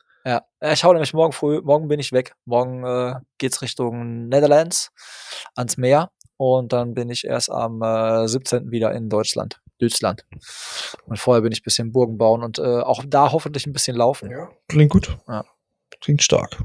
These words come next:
Speaker 1: Yes. Freue ich mich auch mega drauf. Ja, Leute, ich würd sagen,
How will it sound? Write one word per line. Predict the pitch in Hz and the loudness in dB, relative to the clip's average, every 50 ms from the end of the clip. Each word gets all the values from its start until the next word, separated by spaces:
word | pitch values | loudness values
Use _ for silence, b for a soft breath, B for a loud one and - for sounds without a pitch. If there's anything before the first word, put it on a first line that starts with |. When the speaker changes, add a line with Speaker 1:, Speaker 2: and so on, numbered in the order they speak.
| - _ | -8 _
Speaker 1:
Yes. | - 117 127 - - - _ _ _ _ _ _ _ _ _ - _ _ B B B B B B B B B B B B | -4 -2 0 0 0 0 _ _ _ _ _ _ _ _ _ -20 _ _ B B B B B B B B B B B B
Freue | - - - - - 127 135 | -12 -12 -2 4 4 6 6
ich | 135 - | 4 2
mich | - 107 - 113 | -4 -6 -6 -6
auch | 107 | -6
mega | 101 110 110 110 107 | -6 -6 -8 -6 -6
drauf. | 107 113 110 117 131 - - B B B B B B B B B B B B | -4 -2 0 0 0 -2 -8 B B B B B B B B B B B B
Ja, | - 147 160 | 2 6 8
Leute, | 165 151 147 147 | 8 8 6 4
ich | 127 - | 0 -2
würd | 156 135 | -2 2
sagen, | 139 151 156 175 175 196 214 220 | 4 6 6 6 4 0 -6 -10